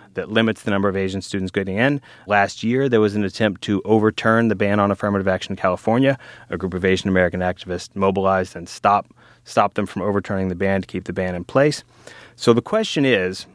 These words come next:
can affirmative action, which is a tool conceived as a remedy for Jim Crow in a very binary America, is this a tool that can survive in an era where you have,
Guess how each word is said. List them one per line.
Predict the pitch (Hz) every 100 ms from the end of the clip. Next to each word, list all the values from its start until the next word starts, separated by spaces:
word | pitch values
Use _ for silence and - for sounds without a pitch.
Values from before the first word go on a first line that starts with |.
| _ _ _ _ -
can | 160
affirmative | 156 175 185 180 131
action, | 135 - 95
which | 95 95
is | 92
a |
tool | - 143 135
conceived | 120 110 110 104
as | 98 98
a |
remedy | 107 113 107 104 101 _ - _
for | - 110
Jim | 107 104
Crow | - 101 95 92 95 _ _ _
in | 104 95
a |
very | 95 107 104
binary | 92 95 107 107 107 104 95
America, | 98 107 101 98 87
is | 101 95
this | 151 160
a |
tool | - 127 120 113
that | 95
can | - 104
survive | - 101 107 107 107 92
in | 101
an | 95 98
era | 107 98 95 - _ - _
where | 101 95 95 90 _ _
you | 104 92
have, | 92 90 90 87 -